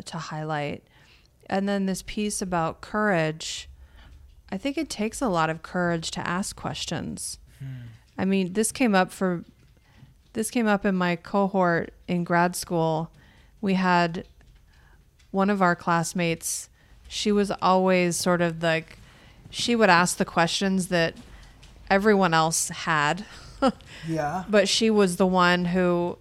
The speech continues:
Speaker 1: you know, we had a couple of people in my group who sort of played that role where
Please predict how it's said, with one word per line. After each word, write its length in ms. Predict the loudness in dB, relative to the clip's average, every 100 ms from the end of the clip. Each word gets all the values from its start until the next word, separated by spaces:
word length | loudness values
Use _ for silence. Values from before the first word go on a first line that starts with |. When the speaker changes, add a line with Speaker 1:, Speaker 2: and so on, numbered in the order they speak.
| -20 -16
Speaker 1:
you 80 | -4
know, 80 | -2
we 140 | 2
had 160 | 2 2
a 60 | 2
couple 340 | 0 0 -2
of 60 | -2
people 320 | -4 -2 -2
in 80 | -2
my 180 | -2 -2
group 520 | -6 -6 -4 -4 -6
who 160 | -8 -4
sort 240 | -2 -2
of 80 | -4
played 240 | -4 -2
that 200 | 0 -2
role 460 | 0 0 0 -2 -8 -20 -20 -20 -8
where 540 | -2 0 2 0 -6